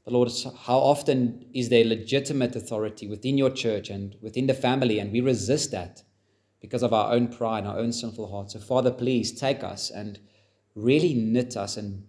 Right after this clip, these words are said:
build us together, Lord. May we embrace the uncomfortableness of church. For this is your church, Lord. This is your temple, your city, and your family. And may we love other temples,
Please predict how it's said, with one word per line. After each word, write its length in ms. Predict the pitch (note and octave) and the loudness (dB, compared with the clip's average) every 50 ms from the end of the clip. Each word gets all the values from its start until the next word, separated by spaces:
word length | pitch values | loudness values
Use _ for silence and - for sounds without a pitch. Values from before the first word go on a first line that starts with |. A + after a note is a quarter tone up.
| _ - | _ -2
build 320 | B2 A#2+ C3 D3 D#3+ D3+ | 2 4 6 6 6 6
us 180 | D3 C3 B2 - | 6 4 2 -2
together, 420 | - A#2+ G2+ - G2+ G2 G2+ G#2 - | -6 -10 -10 -10 -10 -10 -10 -14 -16
Lord. 160 | G#2 G2+ - - | -16 -18 -12 -4
May 140 | A#2+ A#2+ C#3+ | -2 2 4
we 140 | E3 F#3 C#3+ | 4 4 4
embrace 680 | C#3 B2 A2 F#2+ G#2 G2+ A2 A2+ A#2 B2 B2 A#2+ - - | 2 0 0 -2 -4 -2 0 2 2 2 2 2 0 -4
the 260 | - A2+ - - - _ _ - | -6 -8 -10 -12 -18 _ _ -6
uncomfortableness 1400 | A#2+ A#2+ A#2 - - - D#3 D3+ D3+ D3+ - D#3+ C3 A#2 A#2 G#2 F#2+ F#2+ F#2 F2 - - - - - _ _ _ _ _ - | -4 -4 -4 -6 -4 0 0 0 0 0 0 0 2 2 0 0 -2 -4 -6 -2 -2 -2 -2 -4 -6 _ _ _ _ _ -12
of 180 | G#2+ - - | -12 -12 -12
church. 460 | - - G#2 F#2+ G2 - - - - _ _ _ _ _ _ _ _ _ _ _ _ _ _ | -12 -10 -8 -8 -10 -10 -14 -18 -20 _ _ _ _ _ _ _ _ _ _ _ _ _ _
For 80 | - G#2+ | -6 0
this 200 | G#2 B2 C3 C3 | 0 2 2 2
is 160 | C#3+ A#2 - | 0 -2 0
your 220 | A2+ A2 A2 A#2 A#2 | 2 2 4 4 2
church, 360 | A#2 - A2 G2 G2 - - | 0 -4 -6 -6 -6 -8 -8
Lord. 120 | G2 G2 | -6 -4
This 160 | A2 B2+ B2+ | -2 -2 -2
is 160 | C#3 B2 G#2 G#2 | -2 -4 -4 -2
your 260 | G2+ A2 A#2 C#3 D3 D3 | 0 2 4 4 4 2
temple, 380 | - A#2 G#2+ G2+ G2 G2 G2 G2 | 0 -4 -4 -6 -6 -8 -6 -4
your 220 | G2+ A2+ B2+ C#3 | 0 0 0 0
city, 400 | C#3 - - - - - - - | 0 -2 -4 -4 -8 -10 -12 -10
and 160 | G#2 G#2 G2+ | -10 -8 -6
your 220 | G2 G#2 G#2 A2 A2 | -4 -2 -2 -2 -2
family. 500 | - - G#2 G2+ G2+ F#2+ F2+ F#2 F2+ - _ _ _ _ _ _ _ _ _ _ _ - | -4 -8 -6 -6 -4 -6 -6 -8 -12 -16 _ _ _ _ _ _ _ _ _ _ _ 0
And 100 | A#2+ A#2 | 2 4
may 140 | B2 C#3 F3+ | 4 6 4
we 100 | G3 G#3 | 4 6
love 300 | F#3+ D3+ C#3+ D3 D3 B2 - - | 6 4 4 4 2 2 0 0
other 200 | C#3 D#3 D#3+ F#3+ | 0 2 2 2
temples, 560 | - - A#2 G#2+ G2+ F#2+ G2+ F#2+ F#2 - | 2 0 -4 -4 -4 -6 -8 -8 -10 -10